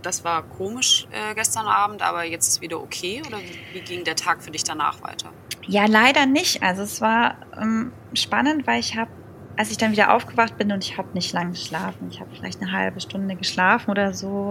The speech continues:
Speaker 2: auch sehr unruhig. Und als ich aufgewacht bin, dachte ich, "Ach krass, jetzt ist es weg, voll geil." Irgendwie auch mein Körper und meine Psyche, die ich so als getrennt und zersplittert, äh, empfunden habe,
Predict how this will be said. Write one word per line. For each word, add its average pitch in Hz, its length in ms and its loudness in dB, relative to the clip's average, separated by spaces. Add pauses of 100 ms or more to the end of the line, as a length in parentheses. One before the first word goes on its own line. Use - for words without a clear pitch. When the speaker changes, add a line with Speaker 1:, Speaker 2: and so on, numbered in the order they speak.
(120)
Speaker 2:
auch 185 160 -6
sehr 190 240 2
unruhig. 220 680 0
Und 190 100 -4
als 196 160 -2
ich - 60 0
aufgewacht 214 400 0
bin, 214 80 -2
dachte 196 200 -8
ich, - 40 -10
"Ach 190 100 -8
krass, - 480 2
jetzt - 220 -4
ist - 180 -8
es - 60 -14
weg, - 180 2 (180)
voll 180 200 0
geil." 190 300 0 (540)
Irgendwie 214 280 4
auch 202 120 2
mein 208 160 0
Körper 247 680 4
und 202 120 -4
meine 208 200 -2
Psyche, 247 520 -2
die 208 180 -2
ich 202 100 -4
so 196 100 0
als 202 380 2
getrennt 240 680 2
und 208 160 0
zersplittert, 214 960 0
äh, 196 300 0
empfunden 196 640 -2
habe, 196 300 -2